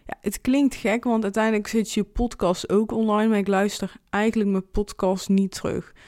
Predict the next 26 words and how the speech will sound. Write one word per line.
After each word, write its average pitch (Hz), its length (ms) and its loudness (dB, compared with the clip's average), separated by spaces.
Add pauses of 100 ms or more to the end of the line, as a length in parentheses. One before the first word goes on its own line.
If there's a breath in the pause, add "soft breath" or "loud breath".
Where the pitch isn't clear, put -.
(120 soft breath)
Het - 100 -14
is 202 140 -2
in 202 60 -2
ieder 202 120 2
geval 196 200 2
niet 226 220 2
de 196 60 -2
bedoeling 196 460 2
om 196 120 2
ze 175 120 -6
terug - 300 -8
te - 120 -6
luisteren. 165 580 -4 (560 loud breath)
Waardoor 190 380 6
ik 185 40 2
niet 196 160 6
altijd 175 340 2
besef 170 600 2
wat 170 300 2
ik 180 100 0
heb - 160 -2
gezegd. - 680 -2 (1160 soft breath)
Ehm, 190 680 2 (3500 loud breath)
en 214 200 2
in 220 160 6
zo'n 208 280 4